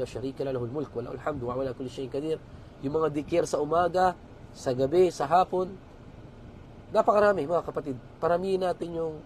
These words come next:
paggawa ng sari-saring kabutihan. Iba-ibang kabutihan. Mag-, kung kaya mag-umrah, mag-umrah ka ngayong buwan ng Ramadan. At pangwalo, lalo na yung pag, ano, no, sa ashar, ibig sabihin ashar, yung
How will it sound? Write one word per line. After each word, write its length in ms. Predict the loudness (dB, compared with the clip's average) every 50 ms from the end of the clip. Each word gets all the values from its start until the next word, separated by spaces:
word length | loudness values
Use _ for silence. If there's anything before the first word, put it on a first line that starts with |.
| -8
paggawa 320 | -6 -2 0 2 4 4 2
ng 160 | 2 0 -2
sari-saring 480 | 0 0 0 0 -2 -4 -4 -4 -4
kabutihan. 400 | -4 -6 -8 -8 -10 -10 -12 -12 -12 -10
Iba-ibang 440 | -6 2 4 4 4 6 4 2 0
kabutihan. 440 | -2 -6 -8 -8 -6 -8 -8 -8 -10 -12 -16 -18 -18 -18 -16 -10 -6
Mag-, 240 | -6 -6 -6 -8 -10 -10
kung 80 | -2 4
kaya 240 | 4 6 6 6
mag-umrah, 400 | 2 0 0 -2 0 2 2 2
mag-umrah 400 | 0 0 -4 -4 -6 -4 -4 -2
ka 160 | -2 -2 -4 -2
ngayong 200 | -4 -4 -2 -2
buwan 140 | -2 0 0 -4
ng 80 | -6 -8 -14 -18 -18 -16 -10 -8
Ramadan. 320 | -6 -6 -4 -4 -6 -6 -10 -14 -16 -18 -18 -18 -18 -18 -20 -20 -18 -18 -18 0
At 240 | 6 8 8 8 8
pangwalo, 560 | 4 2 4 6 4 6 6 6 6 4 4 0 -6 -14 -18 -20 -20 -20 -18 -18 -18 -18 -18 -16 -4 6
lalo 200 | 8 8 10 10 8
na 60 | 6
yung 120 | 4 4 2
pag, 160 | 0 -2 -2 -4 -2
ano, 120 | 2 2 4
no, 120 | 4 4 2 0 -2
sa 160 | -2 -2 -2
ashar, 480 | -2 -2 2 6 8 8 8 8 6 2 -6 -16 -20 -20 -20 -20 -20 -18 -18 -18 -18 -18 -20 -20 -20 -10 -6 -6
ibig 80 | -4
sabihin 240 | -2 -2 -2 -2 -4
ashar, 320 | -4 2 4 4 4 6
yung 240 | 2 0 -2 -2 -4